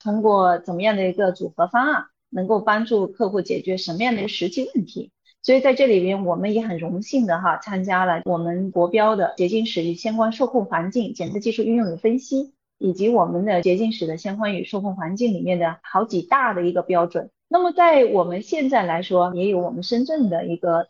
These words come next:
团体标准，叫洁净室车间环境的在线监测技术与规程。现在我们还有几个在编的是关于核心区域工业洁净室方面，它的一个洁净检测技术，不仅仅是颗粒物的，还有一些化学污染类的。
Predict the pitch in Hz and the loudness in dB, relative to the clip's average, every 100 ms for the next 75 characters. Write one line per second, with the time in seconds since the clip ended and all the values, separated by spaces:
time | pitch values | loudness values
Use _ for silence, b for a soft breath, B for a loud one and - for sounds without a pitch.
0 | - 185 233 180 175 180 160 180 170 170 | -6 -6 -4 0 0 0 -4 -2 -2 -2
1 | 180 233 - - - 240 240 254 170 175 | -2 -2 -4 -8 -8 -4 -2 -2 -2 -4
2 | 233 240 175 175 196 190 220 247 240 254 | 0 0 0 -2 -6 -6 -6 -4 -4 -2
3 | 233 165 226 269 220 170 - 269 311 285 | -2 0 2 0 -2 -14 -8 -2 -2 2
4 | 247 196 165 180 - 175 220 220 165 - | 2 2 0 -6 -10 -4 0 0 -2 -6
5 | - 165 185 185 269 220 175 - 233 233 | -6 -2 -2 0 2 2 0 0 2 2
6 | 254 240 170 - 185 160 _ - - 233 | 2 0 -2 -2 -4 -4 _ -2 0 2
7 | 180 180 185 190 196 - 208 262 349 349 | -2 -2 0 -2 -4 0 0 0 -2 0
8 | 330 320 175 175 277 403 415 - 170 175 | 2 2 2 -2 -4 0 0 0 -2 -2
9 | - 165 - 170 175 170 - - 196 175 | -4 -8 -4 -4 -2 -6 -8 -4 0 0
10 | 170 175 180 170 160 156 170 175 196 - | 0 0 2 2 0 0 0 2 0 -4
11 | - 208 165 156 175 175 175 175 - 277 | -6 -2 -2 -2 0 0 2 -2 0 -2
12 | 233 185 240 185 - 190 175 165 - 208 | 0 0 -2 -4 -4 0 0 0 -2 -2
13 | 220 202 170 170 170 175 175 180 185 175 | 0 0 -2 -2 -4 -2 -2 -2 0 2
14 | 170 - 196 - 190 196 156 175 165 - | 0 -2 -2 0 -2 -2 -4 -4 -4 -6